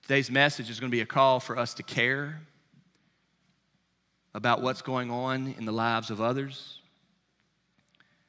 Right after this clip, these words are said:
And today's message is gonna be a, li-, a, a, a, a call for us to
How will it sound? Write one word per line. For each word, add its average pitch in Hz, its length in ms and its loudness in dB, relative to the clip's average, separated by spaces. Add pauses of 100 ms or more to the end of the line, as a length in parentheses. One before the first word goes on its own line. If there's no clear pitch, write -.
(400)
And 104 80 -14
today's 123 280 -2
message 131 380 2
is 110 40 -10
gonna 123 120 -6
be 123 80 2
a, 120 40 0
li-, 117 160 2 (100)
a, 117 60 -6
a, 110 400 -4 (220)
a, 110 60 -8
a 110 40 -6
call 123 380 0
for 110 180 -8
us 123 220 -4
to 110 400 -4